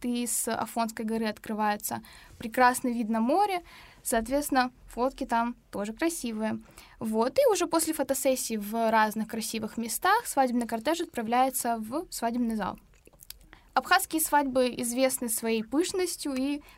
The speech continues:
большим количеством гостей. Это связано с тем, что помимо родственников и друзей у нас принято приглашать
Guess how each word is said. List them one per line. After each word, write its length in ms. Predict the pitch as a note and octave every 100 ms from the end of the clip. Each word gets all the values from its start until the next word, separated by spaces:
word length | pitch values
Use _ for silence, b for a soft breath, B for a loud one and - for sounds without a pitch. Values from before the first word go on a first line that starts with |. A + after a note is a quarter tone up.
| -
большим 400 | A#3+ A#3+ C#4 B3+
количеством 580 | B3 A#3 B3 C4 A3+
гостей. 560 | A3+ A3 - C4+ D4+ G4+ B B B B
Это 180 | C4+ D4
связано 400 | D#4 D4+ D4 D4
с 60 |
тем, 260 | - G#4 A4+
что 340 | - - D4
помимо 420 | D4 C4+ C#4 C#4+
родственников 580 | C4 C#4 - B3+ B3 A#3+
и 60 | A#3+
друзей 520 | G#3+ A3+ G#3+ C#4 F#4+
у 80 | D#4+
нас 240 | A#3 A#3+
принято 320 | - B3+ B3+
приглашать 640 | B3 A#3 A3+ A3 A#3+ A3